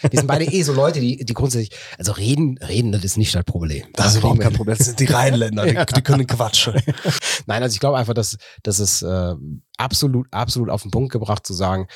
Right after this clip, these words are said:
Speaker 1: das Team ist am Ende alles, weil man kann selber niemals so viel reißen, wie, wie das eben die vierzig Leute, die dahinter stecken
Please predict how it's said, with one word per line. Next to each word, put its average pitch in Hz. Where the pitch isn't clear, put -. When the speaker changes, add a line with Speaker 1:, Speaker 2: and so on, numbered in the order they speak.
Speaker 1:
das -
Team 147
ist -
am 90
Ende 104
alles, 87
weil 98
man 101
kann 135
selber 120
niemals 120
so 107
viel 127
reißen, 110
wie, 104
wie 107
das 104
eben 107
die 104
vierzig 113
Leute, 113
die 98
dahinter 117
stecken 113